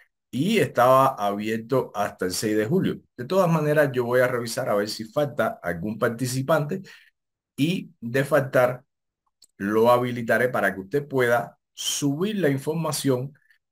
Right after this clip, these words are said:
de su sitio y estoy hablando del U R L que le entrega el sitio de Mil Aulas,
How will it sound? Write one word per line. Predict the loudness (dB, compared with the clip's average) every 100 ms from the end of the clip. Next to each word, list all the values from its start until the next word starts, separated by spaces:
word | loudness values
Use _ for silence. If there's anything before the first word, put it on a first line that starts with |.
| _
de | 0 0 0 -8
su | -6 -2
sitio | -2 -2 -4 -6 _ _ _ _ _ _ -4
y | 0 -2 -4 _ _ _ _ _ _ _ _ _ _ _ _ _ _ _ _ _ _ _
estoy | -8 -4 0 2
hablando | 2 2 0 -2
del | -4 -4 2
U | 6 6
R | 6 4
L | 2 -4 -8 _ _ _ _ -12
que | -8
le | -6
entrega | -8 0 2 2 0 -4
el | -6
sitio | -6 -2 0
de | 2
Mil | 4
Aulas, | 4 2